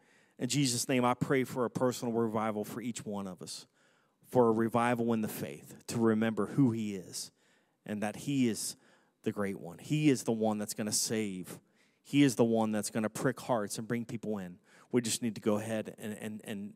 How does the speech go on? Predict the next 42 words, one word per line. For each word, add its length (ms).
and 140
share 400
this 280
love 240
with 180
them. 340
In 100
Jesus' 460
name, 260
can 140
you 60
pray 220
with 200
me? 200
Lord, 240
I 80
praise 420
you, 80
God. 300
I 100
worship 560
you, 80
Jesus. 680
Help 220
us, 160
Lord 160
God, 320
to 80
remember, 680
Lord 300
God, 280
that 120
it's 220
you, 440
that 120
it's 200
your 120
word, 540
that 140
it's 200
your 100
truth. 760